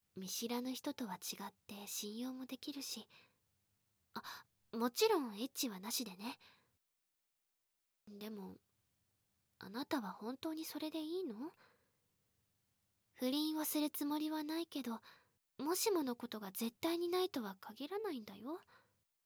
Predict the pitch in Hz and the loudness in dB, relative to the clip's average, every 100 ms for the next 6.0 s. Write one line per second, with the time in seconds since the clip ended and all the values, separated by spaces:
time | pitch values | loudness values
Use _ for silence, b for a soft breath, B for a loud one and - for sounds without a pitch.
0 | _ _ _ _ _ _ _ _ _ _ | _ _ _ _ _ _ _ _ _ _
1 | _ 233 - - _ _ _ _ _ _ | _ -8 -8 -10 _ _ _ _ _ _
2 | B B B B B _ _ _ 190 185 | B B B B B _ _ _ -10 -10
3 | - - - - - _ _ _ _ _ | -12 -14 -10 -12 -12 _ _ _ _ _
4 | _ _ _ _ _ 240 247 269 254 208 | _ _ _ _ _ 0 0 0 -2 -4
5 | - 233 277 339 320 240 254 254 220 - | -6 -4 0 0 0 -2 -2 -4 -4 -6